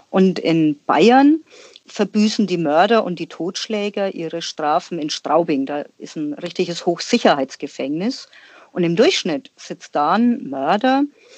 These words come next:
fast zweiundzwanzig Jahre hinter Gittern. Und wenn die besondere Schwere der Schuld festgestellt wird, also wenn mehrere Mordmerkmale bei einem Mord, äh,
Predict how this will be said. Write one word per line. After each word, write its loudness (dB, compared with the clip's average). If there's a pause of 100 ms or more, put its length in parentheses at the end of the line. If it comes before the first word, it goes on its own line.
(320)
fast -4
zweiundzwanzig -2
Jahre 0
hinter -12
Gittern. -10 (360)
Und -2
wenn 2
die 2
besondere 0
Schwere -2
der -6
Schuld 0
festgestellt -10
wird, -6
also -8
wenn 0
mehrere 4
Mordmerkmale 0
bei -12
einem -10
Mord, -8
äh, -14